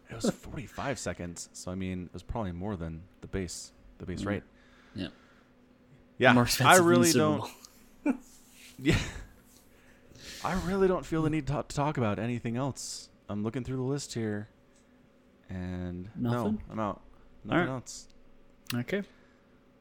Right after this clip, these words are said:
Speaker 1: I'm sad about Twilight Zone. I'm iffy about Toy Story four, and, uh, I'm excited for Game of Thrones. That's, I think, that's where it rolls out, I think.
Speaker 2: Okay. Good.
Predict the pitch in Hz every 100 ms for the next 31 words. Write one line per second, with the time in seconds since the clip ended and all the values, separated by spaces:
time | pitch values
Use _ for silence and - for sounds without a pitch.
0 | - _ _ - _ - - 92 90 -
1 | 107 110 110 - 127 120 110 117 113 110
2 | 107 90 107 110 104 101 104 104 - 95
3 | 95 104 98 95 95 104 - - 82 85
4 | 82 90 85 82 85 - 92 87 90 87
5 | 101 92 95 90 - - - 107 - 85
6 | 85 - - 82 - 90 92 85 76 62
7 | 69 - - - - - - _ - 117
8 | 110 208 - - - - - - _ -
9 | - 170 247